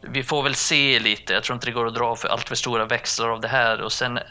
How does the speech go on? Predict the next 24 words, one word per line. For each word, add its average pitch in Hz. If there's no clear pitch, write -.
det 127
är 127
ju 123
Granada 127
nu 117
på 117
torsdag 123
som 110
vi 110
kommer 110
komma 117
in 113
på -
lite -
om 113
en 110
stund, 123
men, 120
och 110
då 127
tänker 127
jag 113
väl 101
att, -